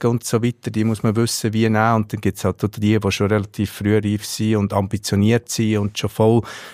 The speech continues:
drinnen sind. Das ist einfach ganz kunterbunt gemischt. Und da muss man halt einfach die Leute haben, die das nötige Fein-, äh, Fingerspitzgefühl haben, wo, wo das können,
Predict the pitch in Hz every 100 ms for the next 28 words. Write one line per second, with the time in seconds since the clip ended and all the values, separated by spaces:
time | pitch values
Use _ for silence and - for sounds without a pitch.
0 | - - 113 123 107 110 110 - 95 110
1 | 101 - 101 110 - - - - 139 -
2 | - 123 117 104 113 117 123 - 110 139
3 | - 104 98 107 101 - 104 101 95 -
4 | 101 107 - - 95 107 - - 98 107
5 | 95 90 - - - - - - 98 -
6 | 107 98 101 - 98 - - 101 107 110
7 | 101 - - 185 123 117 110 104 117 107
8 | 107 - - 98 - - - 107 104 98
9 | 98 98 104 92 87 90 90 92 - -
10 | 98 92 104 - 104 95 90